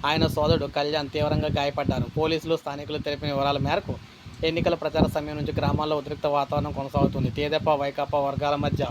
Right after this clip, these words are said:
వైరం నెలకొనడంతో పోలీసులు గ్రామంలో బందోబస్తు కూడా నిర్వహించారు. ఆదివారం సాయంత్రం గిరినాథ్ చౌదరి సోదరుడు కళ్యాణ్ తన ఇంటికి వెళ్తుండగా వైకాపా వర్గీయులు వారిపై వేట దాడి చేశారు.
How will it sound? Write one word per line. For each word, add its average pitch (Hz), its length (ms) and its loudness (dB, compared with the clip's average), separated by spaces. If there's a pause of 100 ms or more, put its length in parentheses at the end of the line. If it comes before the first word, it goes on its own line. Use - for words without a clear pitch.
వైరం 143 360 0
నెలకొనడంతో 143 600 0 (600)
పోలీసులు 165 400 2
గ్రామంలో 147 360 2
బందోబస్తు 147 440 0
కూడా 147 240 2
నిర్వహించారు. 131 480 -6 (240)
ఆదివారం 151 420 -2
సాయంత్రం 143 380 -4
గిరినాథ్ 147 340 -2
చౌదరి 139 300 0 (480)
సోదరుడు 151 340 2
కళ్యాణ్ 143 340 0
తన 147 60 -2
ఇంటికి 147 280 -4
వెళ్తుండగా 143 520 0
వైకాపా 147 460 0
వర్గీయులు 143 300 -2
వారిపై 143 400 0
వేట 135 280 -4 (840)
దాడి 147 200 4 (100)
చేశారు. 135 340 0